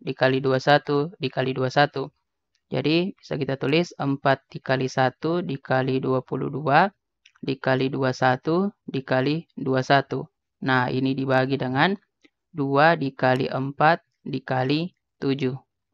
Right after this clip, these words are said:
Oke? Selanjutnya, sebelum kita selesaikan, nah, perhatikan, di sini kita bisa sederhanakan, ya. Nah, untuk dua puluh dua ini adalah dua dikali sebelas.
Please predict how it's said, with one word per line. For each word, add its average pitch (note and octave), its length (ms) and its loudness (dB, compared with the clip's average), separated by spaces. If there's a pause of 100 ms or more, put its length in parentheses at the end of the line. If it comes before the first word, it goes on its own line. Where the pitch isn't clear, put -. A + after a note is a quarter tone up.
Oke? F3+ 320 0 (1000)
Selanjutnya, D#3+ 640 2
sebelum D3+ 400 0
kita D3+ 240 -2
selesaikan, D#3+ 720 2 (240)
nah, C#3 160 -4
perhatikan, E3 640 0 (160)
di E3 80 -16
sini E3 240 -6
kita F3 160 -2
bisa D#3+ 240 0
sederhanakan, C#3+ 720 2
ya. F3 240 0 (240)
Nah, C3+ 300 2
untuk D3 420 -2
dua D3 160 0
puluh D3 240 -2
dua D3+ 400 4
ini D#3 240 -6
adalah D#3 400 2
dua D3+ 400 0
dikali D#3 560 0 (400)
sebelas. C#3 560 0